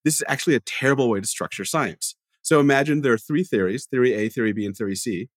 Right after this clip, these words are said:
Theory A has sixty percent of the evidence behind it. Theory B has thirty percent of the evidence behind it. Theory C has ten percent of the evidence behind it. If all scientists are operating on the same rational procedure, believe whatever has the most evidence,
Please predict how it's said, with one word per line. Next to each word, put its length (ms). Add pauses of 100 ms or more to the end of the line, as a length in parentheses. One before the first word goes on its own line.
(340)
Theory 260
A 240
has 240
sixty 240
percent 180
of 40
the 100
evidence 280
behind 300
it. 120 (320)
Theory 220
B 180
has 180
thirty 280
percent 280
of 120
the 100
evidence 260
behind 220
it. 120
Theory 200
C 140
has 160
ten 160
percent 220
of 60
the 80
evidence 260
behind 320
it. 120 (440)
If 220
all 400 (300)
scientists 420
are 100
operating 420
on 60
the 60
same 340
rational 300
procedure, 580 (360)
believe 240
whatever 220
has 100
the 80
most 160
evidence, 400